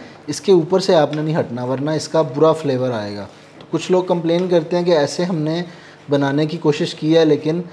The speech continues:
जो चीनी है वो उसका जलेगा flavor आ रहा है, तो इसी वजह से कि आपने उसको ज़्यादा जला दिया, उसको cook कर दिया है।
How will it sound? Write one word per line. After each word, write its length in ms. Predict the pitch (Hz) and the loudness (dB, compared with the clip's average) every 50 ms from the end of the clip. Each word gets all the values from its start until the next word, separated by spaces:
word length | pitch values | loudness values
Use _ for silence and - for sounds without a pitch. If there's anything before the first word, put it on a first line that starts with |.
| - - - - - - | -18 -20 -20 -18 -14 -6
जो 200 | 123 135 143 143 | 0 2 2 2
चीनी 420 | 139 - 147 143 143 151 160 170 | 2 0 -2 0 0 0 0 0
है 80 | 170 165 | 0 0
वो 280 | 160 160 160 156 160 156 | 0 2 4 4 4 4
उसका 420 | - - - 143 131 - - 151 | 4 2 0 -4 -4 -2 0 0
जलेगा 400 | 139 127 131 131 147 151 165 175 | 0 2 4 4 4 4 2 0
flavor 380 | 170 - 151 139 143 151 156 147 | -2 0 0 2 2 4 4 4
आ 160 | 135 131 135 | 2 2 2
रहा 80 | 143 | 2
है, 60 | 151 156 | 0 0
तो 160 | 170 165 151 | 0 0 -2
इसी 240 | 143 - - 185 175 | -2 -2 -2 -2 0
वजह 280 | 156 143 127 135 139 | 0 0 0 0 -2
से 200 | 139 - 156 156 | 0 0 0 2
कि 60 | 165 | 2
आपने 280 | 165 147 131 120 131 143 | 2 2 2 0 -2 -4
उसको 240 | 139 131 - 175 156 | -4 -4 -2 -2 -2
ज़्यादा 340 | 131 131 120 117 123 135 135 | 0 0 0 2 2 0 2
जला 280 | 131 123 117 110 110 | 2 0 0 0 -2
दिया, 240 | 104 110 113 117 120 | -2 -2 -2 -2 -2
उसको 220 | 117 - - 135 | -2 -2 -4 -4
cook 240 | 127 131 147 143 - | -2 0 -2 -2 0
कर 140 | - 120 110 | 0 0 0
दिया 260 | 101 104 104 104 101 | 0 -2 -4 -6 -6
है। 60 | 92 | -8